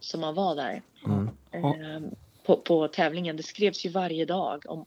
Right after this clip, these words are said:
Speaker 1: alla möjliga, men jag ville inte höra någonting. Jag ville bara gå ut och och, och,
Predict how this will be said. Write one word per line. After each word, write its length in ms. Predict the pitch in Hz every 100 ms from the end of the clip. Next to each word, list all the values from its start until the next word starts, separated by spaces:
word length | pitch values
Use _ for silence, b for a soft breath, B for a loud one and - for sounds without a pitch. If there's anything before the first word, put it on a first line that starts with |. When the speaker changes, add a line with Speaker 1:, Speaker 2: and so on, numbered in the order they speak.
| _
Speaker 1:
alla 220 | 170 151
möjliga, 420 | 165 156 151 180
men 120 | 160
jag 100 | 185
ville 200 | 190 220 226
inte 340 | - 214 170 180
höra 300 | 180 165 156
någonting. 500 | 151 156 - - - B B B B B
Jag 140 | 196
ville 180 | 196 220
bara 140 | 202
gå 160 | 185 185
ut 360 | 190 170 165 -
och 280 | 165 156 156 147 - _ - -
och, 260 | 170 -
och, 400 | 170 156 151 156